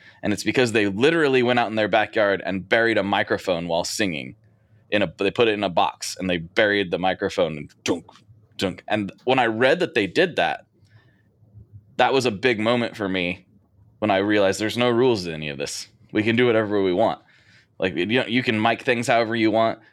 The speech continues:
You can do anything recording wise, a-, any way you want. And that had a massive impact on that thought process for me, was hearing that,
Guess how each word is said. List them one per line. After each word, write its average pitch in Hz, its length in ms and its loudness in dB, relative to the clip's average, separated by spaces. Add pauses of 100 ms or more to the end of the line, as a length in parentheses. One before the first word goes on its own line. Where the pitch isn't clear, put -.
You 113 140 -2
can 110 400 -4 (220)
do 123 160 4
anything 120 760 0 (460)
recording 117 420 2
wise, 95 480 0 (420)
a-, 85 100 -6 (280)
any 165 200 4
way 160 160 4
you 131 160 0
want. 107 280 0 (120)
And 101 60 -4
that 98 100 2
had 113 120 0
a 107 60 -4
massive 110 560 0
impact 95 460 -2
on 90 300 -2 (220)
that 92 200 0
thought - 260 0
process 71 440 -4
for 80 160 -6
me, 73 140 -8
was 76 180 -8
hearing 78 300 -4
that, 73 200 -4